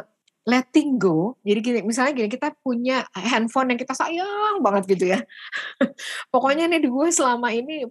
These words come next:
punya handphone, terus satu ketika kita punya kemampuan beli handphone baru. Nah, ini kan handphone yang ini masa kita mau pakai juga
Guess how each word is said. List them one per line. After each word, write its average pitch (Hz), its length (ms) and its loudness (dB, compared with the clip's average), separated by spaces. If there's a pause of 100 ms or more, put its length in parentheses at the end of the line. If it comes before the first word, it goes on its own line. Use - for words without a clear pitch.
punya 233 200 0
handphone, 254 440 2
terus 311 160 0
satu 285 220 -2
ketika 269 340 -4
kita 330 220 0
punya 254 200 -4
kemampuan 214 520 -2
beli 208 160 2
handphone 180 320 -2
baru. 165 420 2 (760)
Nah, 202 560 2 (440)
ini 370 180 -2
kan 466 140 4 (420)
handphone 285 360 2
yang 269 140 -4
ini - 80 -2
masa 339 220 0
kita 349 160 -6
mau 262 140 -4
pakai 226 460 -2
juga 190 440 2